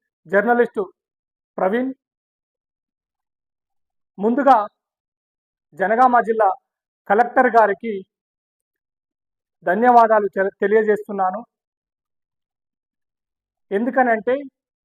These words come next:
ఆర్ న్యూస్ హెచ్డి లైవ్ తెలుగు ఛానల్ దేవరపులలో జరిగిన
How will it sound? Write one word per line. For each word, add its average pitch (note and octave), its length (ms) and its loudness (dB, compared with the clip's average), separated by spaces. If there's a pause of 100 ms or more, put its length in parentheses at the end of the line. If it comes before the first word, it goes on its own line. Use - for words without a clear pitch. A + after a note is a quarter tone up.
(560)
ఆర్ A3 260 2
న్యూస్ A#3+ 440 -6
హెచ్డి B3 340 -4
లైవ్ A#3+ 320 2
తెలుగు A#3 300 -4
ఛానల్ G3+ 420 -2 (1700)
దేవరపులలో A#3 680 0
జరిగిన G3+ 380 -6